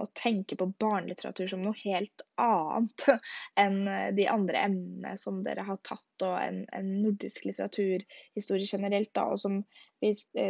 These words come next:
nok kommer tilbake til gjennom semesteret, så er det også en viss sammenheng, da,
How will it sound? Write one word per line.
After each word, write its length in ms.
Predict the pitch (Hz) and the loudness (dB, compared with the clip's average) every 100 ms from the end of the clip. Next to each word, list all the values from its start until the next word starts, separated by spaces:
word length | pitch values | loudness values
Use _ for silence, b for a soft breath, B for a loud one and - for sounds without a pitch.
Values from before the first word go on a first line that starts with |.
| 196 | 0
nok 220 | 202 - | -4 -6
kommer 320 | - 202 196 | -2 -2 0
tilbake 400 | 208 196 - - | 0 2 0 -4
til 160 | - 208 | -2 2
gjennom 260 | 196 190 202 | 2 0 -4
semesteret, 520 | 202 190 - 214 214 | -6 -8 -4 -2 0
så 80 | 220 | 2
er 320 | - 185 202 | 2 2 2
det 80 | 208 | 2
også 220 | 190 196 | 2 0
en 100 | 202 | 0
viss 240 | 196 - - b b - | 0 -4 -20 b b -16
sammenheng, 720 | - 254 214 196 208 262 | 2 4 4 0 0 4
da, 100 | 240 | 4